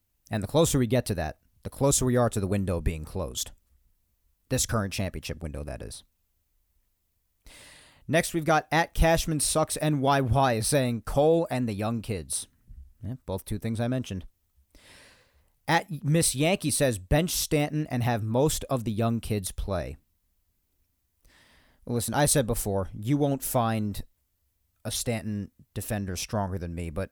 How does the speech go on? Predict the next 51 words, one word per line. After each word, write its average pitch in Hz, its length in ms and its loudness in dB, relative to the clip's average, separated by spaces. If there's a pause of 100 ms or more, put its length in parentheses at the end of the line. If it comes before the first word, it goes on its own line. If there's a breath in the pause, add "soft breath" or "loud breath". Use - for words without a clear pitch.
(280)
even 113 220 -2
I've 98 200 0
had 90 120 -2
a 87 40 -6
tough 90 260 -4
time 87 240 -4
objectively 82 580 -6
defending 80 420 -6
him. 76 200 -8 (640 soft breath)
Uh, - 60 -2
between 101 280 2
the 110 60 0
time 117 220 2
that 117 80 2
he 113 80 0
missed 110 180 -2
with 107 120 -4
injury 127 500 0
and 104 140 -2
how 113 120 0
much 110 220 -2
time 110 240 0
he 107 120 0
has 101 100 0
spent - 500 -2
just - 260 -4
being 101 380 -2 (160)
really 104 380 -4 (100)
dead 104 220 -4
weight 98 260 -4
in - 40 -14
the 90 60 -8
lineup, 95 480 -2 (560)
he 165 200 6
ha-, 170 160 6
he's 175 160 6
had 170 160 6
his 123 100 2
moments 139 340 4
recently 135 400 2
where, 113 280 2
you 107 160 -2
know, 95 120 0
he 104 120 -2
had 104 140 0 (120)
a, - 20 -4
he 104 120 -2
went 101 160 -2
four 110 240 0
for 95 80 -4
five, 101 520 2